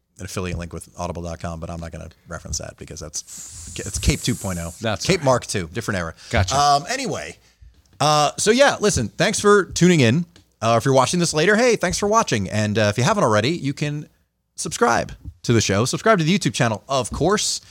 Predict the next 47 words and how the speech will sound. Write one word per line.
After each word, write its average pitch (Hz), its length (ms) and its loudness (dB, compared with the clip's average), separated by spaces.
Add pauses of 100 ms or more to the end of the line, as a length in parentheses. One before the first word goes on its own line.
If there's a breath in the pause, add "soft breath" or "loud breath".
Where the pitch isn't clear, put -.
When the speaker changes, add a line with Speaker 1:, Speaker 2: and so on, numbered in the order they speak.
(460 loud breath)
Speaker 1:
and, 117 440 -2
uh, 113 240 4
subscribe 123 580 -2
on 104 440 -4 (160)
your 95 100 -12
favorite 104 260 -4
podcast 139 460 -2
app, 160 140 0
wherever 104 180 -2
you 92 40 -2
stream 117 280 0
your 113 80 2
music. 175 260 2
The - 80 -6
show's 143 240 -2
available 170 500 -4 (120)
everywhere. 107 1040 0 (560 loud breath)
New 156 140 8
episode 196 320 4
every 196 180 4
Monday, 214 400 4
like 202 160 4
I 180 40 -2
said, 190 200 0
through 208 460 2
December 175 400 0
fifth. - 440 0
We're 143 140 0
gonna 147 140 2
go 151 160 2
all 170 160 6
the 160 80 -2
way 165 100 2
to 151 80 -2
two 170 220 -4
twenty 156 400 -2
for - 200 -4
this 147 220 -2
year, 175 240 4
so 151 140 -2
you - 20 -4
got 127 160 0
five 151 420 0
more 143 200 0
coming 120 260 -4
at 113 220 -2
you 101 180 0